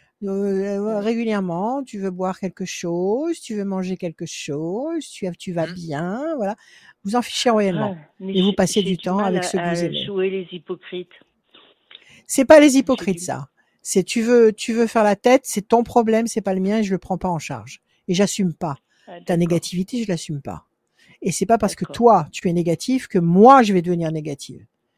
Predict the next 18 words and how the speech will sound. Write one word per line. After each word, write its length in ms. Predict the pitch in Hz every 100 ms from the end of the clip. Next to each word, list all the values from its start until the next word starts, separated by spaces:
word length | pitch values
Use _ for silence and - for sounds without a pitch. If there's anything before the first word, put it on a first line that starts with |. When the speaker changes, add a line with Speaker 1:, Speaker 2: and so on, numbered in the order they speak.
| _ _ _ _ -
Speaker 1:
Ok ? 180 | 160 254 262 _ _ _ _ _ _ _ _ -
Speaker 2:
D'accord. 460 | 165 160 - 135 _ _ _ _ _ _ _ _ _ _ -
Speaker 1:
Et 80 | 214
votre 200 | 240 -
frère, 240 | 277 285
qu'est-ce 160 | 277 240
qui 60 | -
s'est 140 | 247
passé ? 360 | 240 - 277 294
Vous 100 | 240
vous 140 | 220
êtes 80 | 214
disputés ? 520 | 220 - 240 277 302
Qu'est-ce 120 | -
qu'il 140 | - 233
y 20 |
a 40 |
eu ? 160 | 262